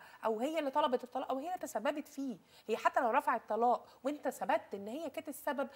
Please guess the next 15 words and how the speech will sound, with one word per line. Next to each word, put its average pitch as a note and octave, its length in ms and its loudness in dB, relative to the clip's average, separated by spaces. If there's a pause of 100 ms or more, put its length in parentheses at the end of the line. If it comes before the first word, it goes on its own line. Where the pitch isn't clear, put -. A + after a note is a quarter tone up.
(160)
أو A3 100 2
أنت F4 140 -2
طلقتها A3+ 380 6
حتى - 300 0
غيابي A3 540 0 (180)
كمان، G#3+ 400 6 (320)
ال-، G#3 340 0
القاضي E4 540 4
أحيانًا C#4 500 0 (200)
وإحنا D#4 220 2
كقضاة A#3+ 500 8 (120)
أسرة E4+ 320 2 (200)
بنحيل A#3 400 2
الدعوة D#4 300 6
للتحقيق C4+ 580 -4